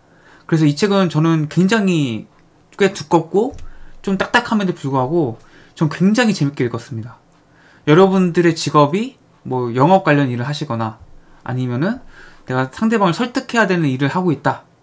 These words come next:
이러시면은, 어, 이 책은 무조건 읽으셔야 되고, 또 살아가면서 이런 정보, 지식들을 알고 있는 것 자체가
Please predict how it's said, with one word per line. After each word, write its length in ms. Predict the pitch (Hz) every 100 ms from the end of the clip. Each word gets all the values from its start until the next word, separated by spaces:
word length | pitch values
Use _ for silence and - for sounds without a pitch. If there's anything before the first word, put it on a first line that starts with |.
| _ _ _ _ _ _ _ _ _ -
이러시면은, 880 | 139 185 180 175 165 175 190 120 147 - -
어, 160 | 131
이 60 | 123
책은 280 | - 160 120
무조건 360 | 143 196 180
읽으셔야 280 | 127 123 127
되고, 440 | 113 110 127 214 - - - - -
또 80 | 185
살아가면서 800 | - 254 240 202 196 214 127 - _ - _
이런 200 | 170 190
정보, 520 | 190 170 185 190 160
지식들을 460 | 120 165 185 - 170
알고 380 | 131 139 175 165
있는 160 | 156
것 60 | 156
자체가 500 | 120 - 185 160